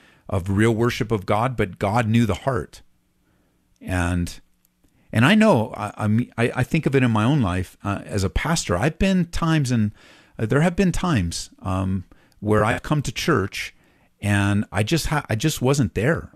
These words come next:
Like, I didn't wanna sing. I didn't, I felt bad. I was mad. I was grieving, whatever. But I, sh-, but I, I went through the motions of obedience. I went through, like, I, I, I couldn't bring myself to enjoy the song. I mean, there were times when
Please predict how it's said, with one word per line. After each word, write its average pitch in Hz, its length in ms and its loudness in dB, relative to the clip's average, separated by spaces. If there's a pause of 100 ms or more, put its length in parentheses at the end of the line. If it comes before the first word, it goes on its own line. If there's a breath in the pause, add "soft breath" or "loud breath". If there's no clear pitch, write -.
Like, 87 140 -4
I 92 80 -2
didn't 113 240 2
wanna 117 180 2
sing. 160 480 0
I 110 80 -2
didn't, 110 360 -2 (200 loud breath)
I 90 80 -2
felt 117 400 -4
bad. 127 320 0
I 110 60 2
was 95 200 -4
mad. 127 520 0
I 90 100 -2
was 90 340 -4 (300 loud breath)
grieving, 143 720 2 (240 soft breath)
whatever. 123 560 2
But 92 160 -2
I, 98 80 0
sh-, - 260 -4 (120)
but 101 120 2
I, 95 240 2 (320 soft breath)
I 101 100 2
went 131 260 4
through 165 140 2
the 131 100 2
motions 113 600 2
of 104 120 0
obedience. 98 880 0 (480 soft breath)
I 95 100 -2
went 123 300 2
through, 131 340 0 (220 soft breath)
like, 95 160 -2
I, 104 160 -2 (160)
I, 104 120 -6 (140)
I 104 60 -4
couldn't 165 520 0
bring 139 360 2
myself 98 540 0
to 98 120 -2
enjoy 95 420 2
the 90 80 -2
song. 101 300 0
I 98 60 2
mean, 101 180 2
there 123 80 2
were 147 60 0
times 113 340 -2
when 95 260 0